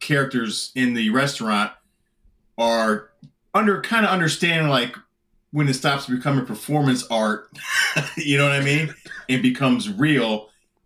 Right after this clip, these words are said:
I, I just like some of the interactions between some of the characters like John Leguizamo. Uh,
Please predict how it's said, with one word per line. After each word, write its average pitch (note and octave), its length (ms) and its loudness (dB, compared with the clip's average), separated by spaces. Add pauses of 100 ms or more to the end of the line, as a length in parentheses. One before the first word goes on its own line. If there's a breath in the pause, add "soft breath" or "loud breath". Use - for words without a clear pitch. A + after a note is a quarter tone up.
I, C3 260 -2
I B2+ 100 0
just B2+ 200 -2
like B2 160 0
some B2+ 200 -2
of A#2+ 40 -2
the A#2 100 -2
interactions A2 580 -2
between G#2 680 -2
some A2 180 -4
of G#2 40 0
the G2 120 -4
characters G2+ 360 -4
like F#2+ 160 -4
John G2 200 -4
Leguizamo. A#2 840 0 (460 soft breath)
Uh, F#2+ 300 -4